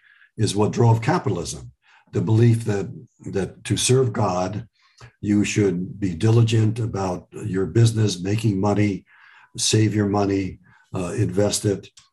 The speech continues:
work hard, uh, all of that sort of thing. That was the economic man model.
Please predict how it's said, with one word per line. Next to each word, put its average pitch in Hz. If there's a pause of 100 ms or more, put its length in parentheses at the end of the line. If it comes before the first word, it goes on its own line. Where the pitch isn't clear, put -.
(100)
work 101
hard, 95 (380)
uh, 95
all 113
of 107
that 104
sort 85
of 82
thing. 78
That 110
was 104
the 131
economic 147
man 85
model. 87